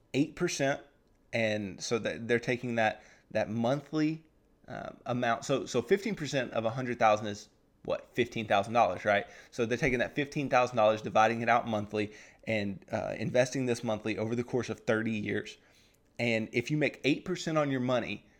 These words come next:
over that thirty-year period, you have one point eight million dollars. So you can immediately see that that extra money invested did a lot of work relative to at the fifty thousand dollar income level.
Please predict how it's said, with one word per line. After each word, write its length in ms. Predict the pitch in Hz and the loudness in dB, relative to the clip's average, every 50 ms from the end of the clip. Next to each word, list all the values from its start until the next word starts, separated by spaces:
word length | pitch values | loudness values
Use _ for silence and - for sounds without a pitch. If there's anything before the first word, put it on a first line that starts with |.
| _ _ _ _ - | _ _ _ _ -2
over 240 | 123 131 123 143 | 0 0 2 2
that 240 | 127 120 120 - - - | 4 4 4 4 4 4
thirty-year 420 | 123 123 123 123 117 110 113 107 | 2 4 4 2 2 2 2 0
period, 480 | - - 120 117 107 101 98 98 92 - - - - _ _ _ - - | 0 0 0 2 2 2 2 0 -2 -4 -10 -20 -20 _ _ _ -14 -8
you 220 | 120 120 123 123 | -6 -4 -2 0
have 200 | 123 110 104 107 | 2 0 0 -2
one 340 | 107 113 117 131 147 160 156 | -4 -2 -2 0 0 -2 -2
point 300 | - - 143 139 - - - | -4 -4 -4 -4 -4 -2 0
eight 300 | 123 120 120 - - - - | 0 0 0 -2 -6 -12 -10
million 680 | 123 113 110 113 113 120 127 127 120 123 123 117 110 | -8 -6 -4 -2 0 0 0 -2 -2 -4 -4 0 2
dollars. 520 | 110 104 101 - - - - - - - - _ _ _ _ _ _ | 4 4 4 4 0 -6 -12 -14 -16 -18 -20 _ _ _ _ _ _
So 420 | - - - 120 110 110 101 - - - _ _ _ _ - | -4 0 2 4 4 4 0 -2 -6 -14 _ _ _ _ -10
you 360 | 120 127 127 131 127 131 139 | -8 -6 -4 -2 0 0 0
can 120 | 131 143 123 | 2 0 0
immediately 460 | 113 120 127 131 123 110 95 113 117 | 2 2 2 2 2 2 2 0 0
see 240 | - - - 123 120 | 0 0 0 0 0
that 200 | 107 92 - - | 0 -2 0 2
that 260 | 120 113 - - - - - - - - | 4 4 4 2 -4 -16 -20 -20 -4 0
extra 320 | - 143 143 - - 139 | 0 0 0 -2 -2 0
money 300 | 127 123 120 120 120 117 | 2 2 2 2 2 0
invested 500 | 110 110 117 113 113 113 - 120 110 104 | 0 2 2 2 2 2 0 -4 -4 -2
did 160 | - 123 117 110 | 0 0 0 2
a 40 | |
lot 280 | 107 107 107 110 113 113 | 2 4 6 6 6 6
of 180 | 107 98 98 113 | 4 0 0 0
work 360 | 120 117 113 107 - - - - - - - _ _ | 2 2 2 0 -4 -12 -20 -20 -20 -20 -20 _ _
relative 520 | - 120 127 117 120 120 110 - 123 107 - | 0 4 4 6 6 4 2 0 -2 -4 -4
to 340 | - - 117 113 110 107 - - | -2 -2 -2 -2 -2 -2 -2 -2
at 160 | 101 117 - | -4 -2 -4
the 80 | 120 | -6
fifty 360 | 113 - - 131 120 - 123 107 | -6 -4 -4 -4 -4 -4 -4 -2
thousand 320 | 120 110 107 104 120 113 | -2 -2 -2 -2 -2 -2
dollar 200 | 107 107 110 107 | 0 0 0 0
income 420 | - 117 117 113 - 120 110 107 | -2 -4 -6 -6 -6 -8 -4 0
level. 360 | 107 110 107 104 107 101 107 | 2 2 2 2 0 -4 -8